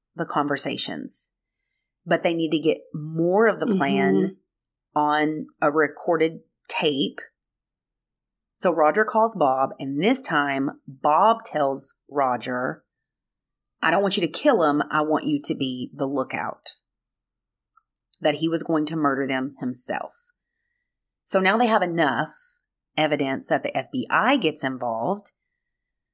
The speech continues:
Speaker 1: And since nineteen ninety-six, Bob had lived off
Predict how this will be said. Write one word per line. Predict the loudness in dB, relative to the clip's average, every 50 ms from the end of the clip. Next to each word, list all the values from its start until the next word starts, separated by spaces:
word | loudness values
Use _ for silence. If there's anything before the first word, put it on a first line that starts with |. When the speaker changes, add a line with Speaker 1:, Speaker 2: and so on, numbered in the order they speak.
| _ _ _ _ _ _ _ _ _ _ _ _ _ _ -4
Speaker 1:
And | -2 -2 0
since | 0 -2 -2 0
nineteen | 2 2 2 2 2 2 2
ninety-six, | 4 4 2 2 2 2 0 0 0 -2
Bob | 0 2 4 4 2 2
had | 0 0 2 2 2 2
lived | 0 -2 -2 0 0
off | 2 2 2 0 -2 -4